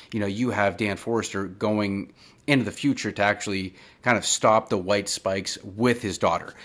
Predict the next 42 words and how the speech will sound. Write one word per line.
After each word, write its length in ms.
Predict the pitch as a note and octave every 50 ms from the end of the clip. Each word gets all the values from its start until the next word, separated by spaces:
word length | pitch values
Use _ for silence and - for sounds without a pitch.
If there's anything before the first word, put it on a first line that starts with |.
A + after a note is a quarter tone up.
| - - -
You 100 | - G#2+
know, 100 | G2 F#2
he 140 | E2+ G2 A#2
spends 360 | A2 - - A#2 G#2+ G#2 F#2+
seven 380 | - - A2 G#2+ G#2+ G#2+ A2+ G2
days 300 | G#2 G#2 G#2 G2+ F2 F#2
really, 380 | F#2+ G#2 A2 G#2 G2 F#2 F2 - - - -
you 60 | - G#2
know, 100 | F#2+ -
helping 420 | - - A2+ A2 G#2 - A2 G2
her, 260 | F2 G#2 G#2+ G#2 G2+
helping 320 | F#2 - G2+ - G#2 G2 F#2
save 340 | - - A2 G#2 F#2+ F2+
her, 160 | - A2 A2 G2+
but 200 | F2+ F#2+ - -
then 380 | F#2 F#2 F#2+ - - F#2 - -
in 300 | - A#2 G#2 F#2 F2+ F2+ -
reality, 440 | G#2+ A2 G2+ F#2 G2 A2 A2+ G2 F#2
he 240 | F2+ F2 G2+ G#2 F#2+
has 320 | F#2+ - G2 G2 F#2 - -
to, 480 | - - G#2+ F#2+ F#2 F#2 F#2 F2+ F2 - - - - - - - -
you 80 | - A2+
know, 140 | F#2+ F2 -
part 360 | - - - A#2+ B2 - -
ways 280 | G#2 G#2 G#2+ A2 F#2+ G#2
with 140 | F#2+ - -
her 160 | A2+ A2 G#2
in 60 | F#2+
order 280 | F2 G2 G#2 G2+ F#2+ F2+
to 180 | E2+ - G2+
go 200 | F2 F2+ F#2+ F2+
back. 360 | E2+ F2+ F#2+ F#2+ F#2 F#2 -
I 60 | - F2+
mean, 200 | F2+ F2+ F2+ G2
it's, 220 | G2 - - -
uh, 220 | G#2+ F#2 F#2 F#2 F#2 - - - - - - -
you 80 | B2 A#2+
know, 160 | G2+ F#2+ -
it's 160 | - A#2+ A2+
just 240 | - C3 A#2 - -
kind 220 | - G2+ A2 B2 A#2+
of, 260 | G2+ G2+ - -